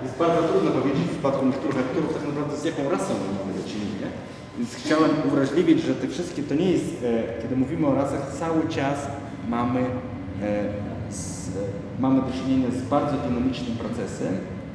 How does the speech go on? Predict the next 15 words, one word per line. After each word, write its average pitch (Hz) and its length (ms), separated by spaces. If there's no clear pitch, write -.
gdzie 123 120
kategorii 123 640
i 156 60
pewnych 143 400
doświadczeń 127 500
imperialnych, 127 600
i 143 320
rynku 131 580
pewnej 117 520
jakby 107 300
neoliberalnej 117 760
biopolityki 120 720
i 127 220
generalnie 117 440
rzecz 113 200